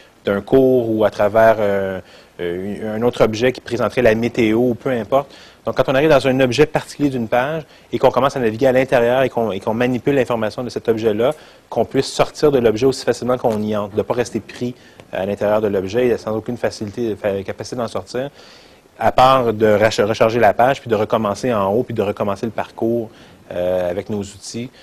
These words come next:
euh, qui serait forcément désagréable. Et si pour une raison ou une autre, les outils qu'on développe, euh, les, les, les objets qu'on développe dans la page, plutôt qu'on utilise,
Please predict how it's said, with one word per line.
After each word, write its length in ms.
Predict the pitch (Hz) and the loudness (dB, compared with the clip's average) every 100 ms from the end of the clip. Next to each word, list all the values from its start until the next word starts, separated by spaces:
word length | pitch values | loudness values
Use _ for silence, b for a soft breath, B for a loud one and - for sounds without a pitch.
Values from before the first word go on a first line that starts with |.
| B _ - | B _ -14
euh, 560 | 87 85 85 69 73 76 78 | -10 -8 -8 -8 -10 -12 -14
qui 80 | - | -14
serait 160 | - 104 | -10 -6
forcément 360 | 101 - 101 | -6 -6 -6
désagréable. 500 | 110 104 87 87 78 - _ _ _ _ _ _ - - | -4 -4 -4 -6 -10 -14 _ _ _ _ _ _ -8 2
Et 120 | 165 | 2
si 160 | - | 2
pour 140 | 143 147 | -2 0
une 80 | 139 | 2
raison 260 | 123 139 | 2 2
ou 20 | |
une 140 | 127 127 | 2 2
autre, 180 | 139 123 | 0 0
les 140 | 110 | -4
outils 180 | 107 - | -6 -2
qu'on 160 | 131 | -2
développe, 460 | 110 104 104 123 135 B B B B - | 0 -4 -2 -2 -2 B B B B -12
euh, 680 | 95 95 90 87 90 87 85 - | -6 -4 -4 -4 -6 -8 -12 -6
les, 140 | 104 104 | -6 -4
les, 320 | 101 98 101 | -6 -6 -6
les 240 | 92 104 | -6 0
objets 240 | 120 113 143 | 0 2 -2
qu'on 120 | 123 | -2
développe 220 | 107 120 | -2 -2
dans 100 | 120 | 0
la 120 | 98 | 0
page, 180 | 110 127 | 0 -2
plutôt 220 | - 135 | -4 -6
qu'on 180 | 127 113 | -4 -4
utilise, 460 | 104 - 117 131 | -4 -6 -4 -6